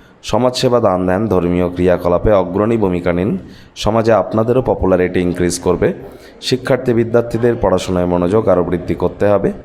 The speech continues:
উচ্চশিক্ষার জন্য যারা বিদেশ যাত্রার কথা ভাবছিলেন, ভাগ্যদেবীও কিন্তু আজ আপনাদের পক্ষেই আছেন।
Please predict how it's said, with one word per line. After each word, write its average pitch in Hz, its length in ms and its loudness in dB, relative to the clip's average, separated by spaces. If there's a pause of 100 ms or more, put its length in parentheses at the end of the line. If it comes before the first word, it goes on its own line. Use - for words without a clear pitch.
(380)
উচ্চশিক্ষার 120 680 -2
জন্য 120 300 0
যারা 90 180 4
বিদেশ 98 360 0
যাত্রার 90 400 2
কথা 90 220 0
ভাবছিলেন, 95 520 0 (500)
ভাগ্যদেবীও 104 580 2
কিন্তু 127 300 -2
আজ 92 120 2
আপনাদের 90 440 0
পক্ষেই 110 400 0
আছেন। 143 340 0